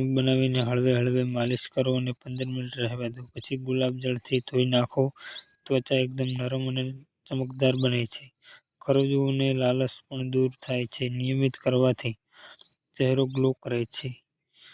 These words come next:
છઠ્ઠું, વાળના છેડા ફાટે તો રોજ રાત્રે એલોવેરા જેલ અને વિટામિન ઈ કેપ્સ્યુલ તેલ ભેળવીને વાળના છેડામાં લગાવો. સવારે ધોઈ નાખો.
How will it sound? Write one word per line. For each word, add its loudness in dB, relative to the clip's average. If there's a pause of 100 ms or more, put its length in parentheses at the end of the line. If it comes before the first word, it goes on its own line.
(480)
છઠ્ઠું, 2
વાળના 6
છેડા 4
ફાટે 2
તો 0 (100)
રોજ 2 (120)
રાત્રે 4 (800)
એલોવેરા 2
જેલ 2
અને 0 (260)
વિટામિન 0 (160)
ઈ -8
કેપ્સ્યુલ 0
તેલ 6
ભેળવીને 0
વાળના 0
છેડામાં -2 (600)
લગાવો. 2
સવારે 2
ધોઈ 0
નાખો. 4